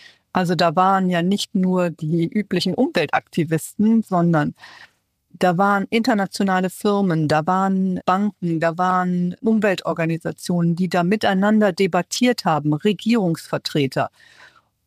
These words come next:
Und da wurde teilweise hart um jedes Wort gerungen.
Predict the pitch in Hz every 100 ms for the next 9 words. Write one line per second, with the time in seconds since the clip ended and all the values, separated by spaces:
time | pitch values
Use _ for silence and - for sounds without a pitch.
0 | _ 208 208 202 - - 196 196 226 214
1 | 226 208 214 214 175 247 247 220 202 233
2 | 233 - 208 202 - 180 226 220 180 202